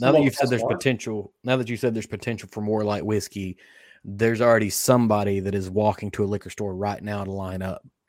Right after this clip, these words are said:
Speaker 1: to be able to get it,
Speaker 2: <laughs>
Speaker 1: right? That's, that's absolutely gonna happen. And it, it's enough that I was in Austin, um, back in February, and
Speaker 2: Oh,
Speaker 1: there
Speaker 2: nice.
Speaker 1: was a liquor store, you know,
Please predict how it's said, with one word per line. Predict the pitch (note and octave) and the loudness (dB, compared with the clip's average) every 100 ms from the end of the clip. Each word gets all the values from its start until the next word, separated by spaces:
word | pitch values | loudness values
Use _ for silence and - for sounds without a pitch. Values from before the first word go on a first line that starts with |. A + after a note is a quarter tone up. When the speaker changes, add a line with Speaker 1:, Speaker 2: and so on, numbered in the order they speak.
| - | -8
Speaker 1:
to | |
be | G#2 | -2
able | F#2+ F2+ | 0 0
to | F#2 | -2
get | F#2+ | -4
it, | - - | -6 -8
Speaker 2:
<laughs> | |
Speaker 1:
right? | G2 F#2 | -12 -4
That's, | A2 G2 | -2 -2
that's | - A2+ G2+ | 0 0 0
absolutely | G#2 - G2 G2+ | -2 -2 -6 -6
gonna | G2 | -6
happen. | G2+ F#2 - - - | -6 -10 -16 -20 -2
And | B2+ | 6
it, | E3+ - | 6 6
it's | D#3 | 6
enough | E3 C#3 C#3 C3 | 6 8 6 4
that | A#2+ | 2
I | A2 C3+ | 2 4
was | B2 | 2
in | A2 A2 G#2 | 0 -2 -2
Austin, | A2+ A#2+ - - G2+ G2 - _ _ _ _ - | 0 0 0 -6 -8 -10 -16 _ _ _ _ -12
um, | G2+ F#2+ F#2+ F#2 F2+ - | -10 -8 -10 -14 -18 -16
back | G#2 G#2+ G#2+ - | -4 0 0 0
in | G#2 G2 F#2+ | -2 -2 -6
February, | F#2 C#3 C#3+ G#2+ F#2+ F#2 F#2 _ - | 2 4 4 2 -2 -4 -8 _ -8
and | G#2 G#2 | -4 -2
Speaker 2:
Oh, | G#2 | 0
Speaker 1:
there | A2+ | 0
Speaker 2:
nice. | G2+ | 0
Speaker 1:
was | |
a | |
liquor | G#2+ A#2+ A2+ | 0 0 -2
store, | - A2+ G#2 F#2 F#2+ - | -2 0 0 -2 -10 -12
you | G#2+ | -8
know, | G2+ F#2 | -6 -8